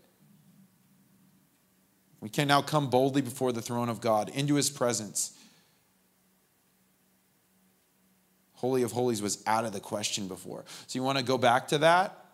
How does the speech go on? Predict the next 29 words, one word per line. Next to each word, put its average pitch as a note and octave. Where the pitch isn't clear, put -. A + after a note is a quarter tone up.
Verse C#3+
eleven, D3
"For C#3+
the B2
bodies C3
of B2
those C3
animals B2+
whose A#2
blood C3
is A#2+
brought A2
into A#2+
the G#2+
sanctuary D#3+
by A#2
the G2+
high C3
priest C#3
for A#2
sin B2+
are G#2+
burned B2+
outside B2+
the A2+
camp. A#2+
Therefore, C#3
Jesus D#3
also, B2+